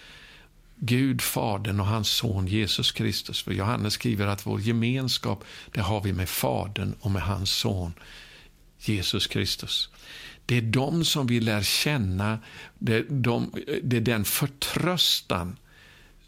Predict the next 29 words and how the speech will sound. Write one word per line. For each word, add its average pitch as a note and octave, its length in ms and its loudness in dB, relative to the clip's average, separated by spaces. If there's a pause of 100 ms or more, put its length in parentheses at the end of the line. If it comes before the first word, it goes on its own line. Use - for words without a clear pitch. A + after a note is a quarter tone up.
(260)
till B2+ 300 4
dem G#2 360 2 (300)
som A#2+ 560 2
utvecklas B2 1120 0 (140)
genom G2+ 640 2
att - 280 -4
vi G#2+ 80 2
går G2 460 0
igenom G#2 680 0
prövningar F#2+ 880 -2
och G2 140 -2
svårigheter. F#2+ 640 -4 (580)
Så A#2 60 0
därför C3 300 0
så A#2 180 0
ska - 180 0
vi F#3 100 0
inte G3 200 0
bli C3+ 240 0
förvånade C3+ 1040 0 (420)
när B2 180 4
det G#2 140 2
händer, F#2+ 580 0
utan B2+ 360 0
tvärtom, G#2+ 600 0
alltså, G2 320 -4
som G#2+ 240 0
Petrus G#2+ 500 0
säger, F#2+ 360 0